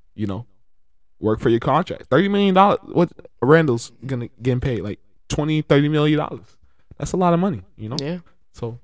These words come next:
Speaker 1: probably gonna
Speaker 2: I
Speaker 1: make
Speaker 2: mean,
Speaker 1: it.
Speaker 2: you want him for the playoffs though.
Speaker 1: That's true.
Speaker 2: That's the thing.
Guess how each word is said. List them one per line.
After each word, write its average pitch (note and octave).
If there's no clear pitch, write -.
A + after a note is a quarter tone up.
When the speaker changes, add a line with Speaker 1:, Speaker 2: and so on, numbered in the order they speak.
Speaker 1:
probably C3+
gonna B2+
Speaker 2:
I -
Speaker 1:
make C3
Speaker 2:
mean, B2+
Speaker 1:
it. -
Speaker 2:
you C3
want E3
him F#3+
for C#3+
the B2+
playoffs C#3
though. -
Speaker 1:
That's -
true. C#3+
Speaker 2:
That's A#2
the A#2+
thing. A#2